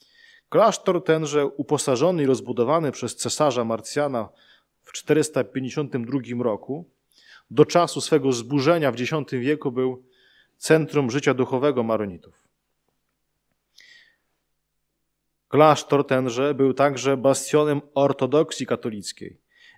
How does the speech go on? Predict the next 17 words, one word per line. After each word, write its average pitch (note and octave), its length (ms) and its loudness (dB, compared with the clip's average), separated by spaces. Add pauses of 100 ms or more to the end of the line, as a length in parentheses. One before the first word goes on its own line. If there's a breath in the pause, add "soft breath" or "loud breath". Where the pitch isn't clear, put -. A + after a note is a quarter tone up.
i A2 180 -4
oparł D#3 420 4
się C#3 260 -4
wszystkim E3 580 -4
starożytnym C#3+ 680 -2
herezjom. G2+ 680 0 (1040 soft breath)
Mnisi D3+ 420 0
z B2 80 -4
wielką E3+ 400 4
gorliwością D3 800 0
bronili C#3+ 360 0
dogmatów D3 640 0 (260 loud breath)
uchwalonych C#3+ 520 0
na C#3+ 120 0
soborze C#3+ 420 0
w - 40 -16
Chalcedonie C3 800 -2